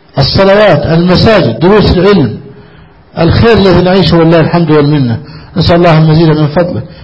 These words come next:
مع التوفيق لشكره وذكره وحسن عبادته سبحانه. وبعد ذلك تقول الدولة دولة غير إسلامية، وهذا باسم السلفية وباسم الحزب السلفي، هذا انحراف وضلال بعيد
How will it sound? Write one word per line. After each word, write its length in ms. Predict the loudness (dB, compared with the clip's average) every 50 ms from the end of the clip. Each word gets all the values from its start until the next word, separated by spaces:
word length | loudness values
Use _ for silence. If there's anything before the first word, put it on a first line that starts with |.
| -16 -8 -4
مع 120 | -2 -2
التوفيق 460 | -2 0 -2 -2 0 0 0 0 0
لشكره 600 | 0 -2 -2 -2 -2 -2 -2 -2 0 -2 -4 -6 -8 -12 -18 -20 -20 -20 -20 -20 -12 -6
وذكره 460 | -4 -2 0 0 0 0 0 0 2 2
وحسن 320 | 0 0 0 -2 -2 -2
عبادته 460 | -2 -2 0 0 0 0 0 -2 -4
سبحانه. 560 | -4 -6 -6 -6 -6 -4 -4 -4 -6 -8 -12 -16 -20 -20 -20 -20 -20 -20 -20 -20 -20 -20 -20 _ _ -20 -20 _ _ _ _ _ _ -20 _ _ _ _ _ -20 _ -6 -2
وبعد 260 | 0 0 2 2 2
ذلك 300 | 2 2 0 0 0 0
تقول 220 | -2 0 0 0
الدولة 560 | 0 0 0 0 2 2 2 2 2 2 0
دولة 420 | 0 0 2 2 2 2 2 2 0
غير 340 | 2 2 2 2 2 0 0
إسلامية، 680 | -2 0 0 0 0 2 2 2 2 2 0 0 -2 -4 -8 -16 -18 -20 -20 -20 -20 -20 -20 _ _ _ -20 _ _ _ _ _ _ _ _ _ _ _ _ _ _ _ _ _ -2
وهذا 320 | 0 0 2 2 2 2 2
باسم 300 | 0 0 0 -2 -2 -2
السلفية 800 | -2 0 0 0 0 0 0 -2 -2 0 0 0 0 -2 -4 -10 -16 -20 -20 -18 -8 -4
وباسم 280 | -2 -2 0 0 -2
الحزب 360 | -4 -2 -2 -2 -2 0 0
السلفي، 640 | -2 -4 -2 -2 -2 0 0 0 0 0 0 0 -2 -6 -10 -18 -20 -20 -20 -12 -6
هذا 220 | -2 0 0 0 0
انحراف 580 | -2 -4 -4 -2 0 0 2 0 0 0 -2
وضلال 500 | -2 0 0 0 0 2 2 0 0 0
بعيد 420 | 0 -2 -2 -2 -2 -4 -6 -10